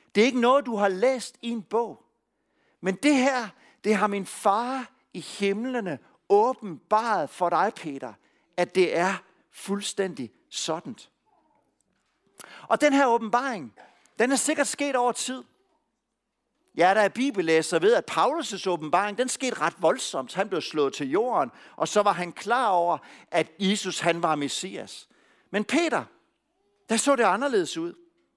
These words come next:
Han har set, han har tænkt, han har erfaret, når han har set, hvad Jesus sagde, og hvad Jesus gjorde.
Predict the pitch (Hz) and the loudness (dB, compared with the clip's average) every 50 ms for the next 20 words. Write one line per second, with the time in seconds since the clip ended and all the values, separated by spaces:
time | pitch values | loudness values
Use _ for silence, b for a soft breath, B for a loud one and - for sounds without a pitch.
0 | _ _ _ _ _ _ _ _ _ _ _ _ _ _ _ _ _ - - - | _ _ _ _ _ _ _ _ _ _ _ _ _ _ _ _ _ -20 -10 -4
1 | - 170 202 226 214 - - 277 294 269 233 - - - - - _ _ _ _ | -2 0 2 2 2 0 0 -2 -2 -4 -6 -10 -10 -10 -12 -14 _ _ _ _
2 | _ - 127 135 151 160 - - 247 254 254 247 - - - - - - - _ | _ -10 -6 -4 -2 -2 2 4 2 2 2 0 -8 -8 -8 -8 -10 -12 -14 _
3 | _ _ _ _ _ _ _ - - 151 151 151 151 147 143 - - 226 233 240 | _ _ _ _ _ _ _ -6 -2 0 4 4 4 4 4 2 2 2 2 2
4 | 254 226 196 165 135 123 113 _ _ _ _ _ _ _ _ _ _ _ _ _ | 2 0 0 -2 -4 -6 -12 _ _ _ _ _ _ _ _ _ _ _ _ _
5 | _ _ _ - 127 - 170 180 175 170 - - 262 262 180 202 202 180 175 208 | _ _ _ -10 -6 -2 -2 0 0 0 0 0 -2 -2 0 0 0 0 0 -2
6 | 208 - 220 190 - - - 165 156 180 220 233 220 - _ _ _ _ _ _ | -6 -6 -6 -6 -4 -2 0 0 0 0 -2 -6 -8 -12 _ _ _ _ _ _
7 | _ - - 165 147 156 151 151 156 160 180 - - 180 - - - 147 139 147 | _ -2 0 2 4 2 2 2 0 -4 -8 -8 -10 -10 -10 -8 -8 -6 -6 -8
8 | 151 190 | -10 -14